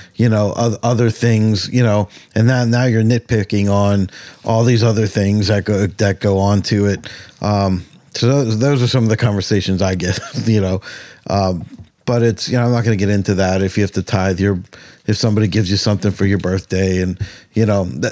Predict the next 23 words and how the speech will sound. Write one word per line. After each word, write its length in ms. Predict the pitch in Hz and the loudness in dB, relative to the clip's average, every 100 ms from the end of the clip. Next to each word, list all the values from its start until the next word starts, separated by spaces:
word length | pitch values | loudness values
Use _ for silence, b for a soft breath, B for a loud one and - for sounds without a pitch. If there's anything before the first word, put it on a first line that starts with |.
| 135 | -2
the 160 | 127 | 0
bottom 440 | 110 135 165 156 123 | 0 0 0 2 2
line 260 | 117 117 | 2 2
is, 320 | 110 104 95 - B B - | 2 0 -2 -10 B B -4
uh, 60 | 123 | -4
uh, 240 | 117 123 113 | -2 -4 -4
for 240 | 117 120 | -2 0
all 180 | 127 123 | 2 2
that 200 | 117 113 | 2 0
stuff 340 | - 117 107 113 | 0 0 0 0
is, 200 | 101 117 | 0 2
you 80 | |
know, 80 | 110 | 2
we're 180 | 110 139 | 2 0
called 300 | - 127 120 | -2 -2 0
to 80 | 113 | 0
be 160 | 110 | 0
generous. 520 | 95 110 107 107 104 - | 0 0 2 2 0 -2
We're 120 | 107 | -2
called 220 | 117 117 | -2 0
to 60 | 107 | 0
be 140 | 107 | 0
givers. 520 | 95 101 101 98 - | 0 2 2 0 -4